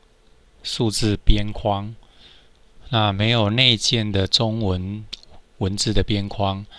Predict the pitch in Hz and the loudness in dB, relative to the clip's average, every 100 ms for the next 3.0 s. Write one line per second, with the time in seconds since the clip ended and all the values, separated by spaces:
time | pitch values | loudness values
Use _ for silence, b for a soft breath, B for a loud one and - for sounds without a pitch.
0 | B B B - 98 90 90 98 101 - | B B B -4 -2 -2 -4 -4 -4 -2
1 | 98 90 110 107 107 104 127 127 120 - | 0 0 0 2 2 0 -2 -2 -2 2
2 | 117 92 87 87 92 - 92 - 98 | 4 4 0 -2 -4 -6 -6 -4 -4